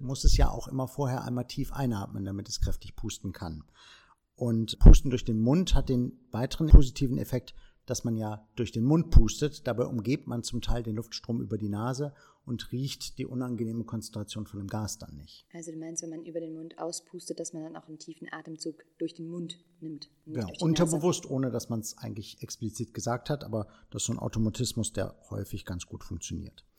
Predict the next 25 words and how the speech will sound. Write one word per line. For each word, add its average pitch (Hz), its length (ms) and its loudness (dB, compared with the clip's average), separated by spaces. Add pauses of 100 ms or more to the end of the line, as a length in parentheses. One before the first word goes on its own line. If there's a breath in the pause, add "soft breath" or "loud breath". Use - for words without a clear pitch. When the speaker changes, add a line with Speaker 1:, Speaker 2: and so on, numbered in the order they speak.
(500 loud breath)
Speaker 1:
Angenehmer 185 520 0
ist, 156 140 -4
wenn 139 80 0
man 131 120 2
die 120 60 -2
Gaskonzentration 104 1040 -8
langsam 107 500 0
steigert. 147 720 -4
Es - 80 -16
gibt 135 140 -16
manche 117 260 -10
Kliniken, - 320 -10
die 95 60 -8
machen 143 300 -2
das, 170 280 -4 (380 loud breath)
dass 110 160 -10
sie 101 340 -6
die 98 60 -16
Gaskonzentration 107 760 -10
nicht 120 220 -6
mit - 160 -12
acht 143 200 -2
Prozent - 380 -2
starten, 120 460 -8
sondern 104 560 -10